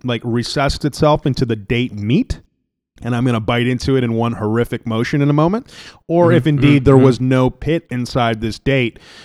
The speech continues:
Speaker 1: which makes me think, is this some sort of genetic mutation date? Am I,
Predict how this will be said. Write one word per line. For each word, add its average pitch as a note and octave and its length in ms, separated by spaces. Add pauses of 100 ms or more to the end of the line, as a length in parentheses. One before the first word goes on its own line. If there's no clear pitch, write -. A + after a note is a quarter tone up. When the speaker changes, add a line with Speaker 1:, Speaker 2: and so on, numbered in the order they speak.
(120)
Speaker 1:
which C3 180
makes E3+ 240
me D#3+ 100
think, E3+ 280 (440)
is E3+ 120
this F4 180
some A3+ 180
sort F#3 280
of C3+ 100
genetic C3 500
mutation C#3+ 640
date? E3 360 (420)
Am C#3 100
I, B3 200